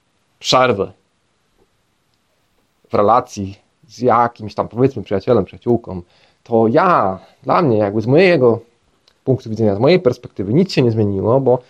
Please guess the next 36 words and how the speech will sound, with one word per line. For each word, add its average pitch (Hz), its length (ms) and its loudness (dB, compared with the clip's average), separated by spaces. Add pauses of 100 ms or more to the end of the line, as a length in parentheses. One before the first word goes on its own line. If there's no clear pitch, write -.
(340)
ja 131 160 2
przez 170 220 -6
te 117 120 0
lata 139 400 0 (880)
rozłąki, 120 720 0 (400)
em, 113 400 -4
nosiłem 151 440 2
w - 40 -4
sercu, 147 680 0
znowu 113 220 -2
poetycko, 104 560 -4 (680)
obraz 151 280 2
tej 143 140 2
osoby 127 340 0
i 143 60 4
odczucia 117 440 -4
takie, 101 280 -10
jakie 113 260 -2
mieliśmy, 107 380 -4
kiedy 117 280 0
spotkaliśmy 113 540 -6
się - 100 -12
po - 100 -4
raz - 160 -2
ostatni, 151 360 -2
takie, - 240 -2
jakie 120 180 -4
było 127 200 4
aktualne, 139 600 2
obraz 131 320 2
aktualny, 120 640 0
który 104 200 -16
był 120 200 0
aktualny 131 560 2
wtedy, 131 260 -2
kiedy 120 280 -4